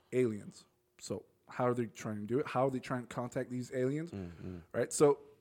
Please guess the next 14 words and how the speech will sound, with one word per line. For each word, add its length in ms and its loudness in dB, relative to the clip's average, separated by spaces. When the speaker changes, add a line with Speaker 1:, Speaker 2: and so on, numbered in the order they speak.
Speaker 1:
they 160 4
formed 400 2
a 40 4
team 380 -2
of 100 2
musicians 600 0
and 80 0
scientists 460 -4
that 120 -4
sent 300 6
a 40 2
message 380 6
to 140 2
aliens 400 4